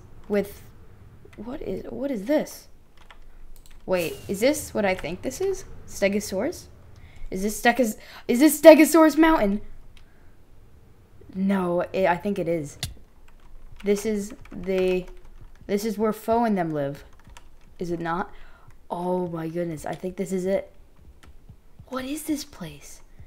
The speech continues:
It's like a roller coaster. This place is cool. Why did they not want me finding this place? This is an amazing area. Or where does this even lead to?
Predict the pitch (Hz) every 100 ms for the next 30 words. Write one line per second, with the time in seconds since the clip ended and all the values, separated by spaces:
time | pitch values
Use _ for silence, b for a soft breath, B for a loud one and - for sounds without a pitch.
0 | - - 254 240 226 240 285 277 185 160
1 | 151 160 156 208 294 269 190 - - 302
2 | 190 151 - - - - - - - -
3 | - - - - 220 220 202 220 214 -
4 | 202 208 208 190 196 214 202 180 170 -
5 | 175 165 - - B B B 190 214 185
6 | 185 175 185 190 185 180 185 175 151 -
7 | - - - - - - - - 185 175
8 | 233 330 262 190 190 175 208 202 165 175
9 | 247 247 196